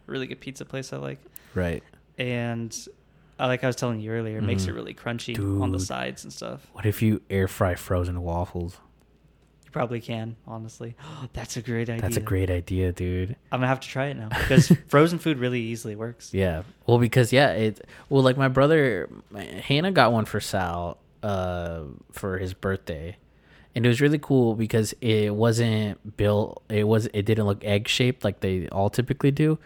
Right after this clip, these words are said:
Speaker 1: Right.
Speaker 2: It, it looked like a, it was, it was almost built like a mini pizza oven.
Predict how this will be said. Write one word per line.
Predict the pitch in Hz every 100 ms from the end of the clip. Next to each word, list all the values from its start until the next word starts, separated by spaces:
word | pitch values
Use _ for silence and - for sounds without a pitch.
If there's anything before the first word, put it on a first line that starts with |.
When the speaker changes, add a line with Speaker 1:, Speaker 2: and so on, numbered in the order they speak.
| -
Speaker 1:
Right. | 165 113 - -
Speaker 2:
It, | 117 - 95 -
it | 117
looked | 110 110 120 - - -
like | 110 101
a, | 95 92 90 87 87 50 - - -
it | 110 120
was, | 127 135 131 127
it | 139
was | 127 131
almost | 165 196
built | - 120
like | 113
a | 95
mini | 95 101 101 98
pizza | 90 - 98 -
oven. | 98 82 -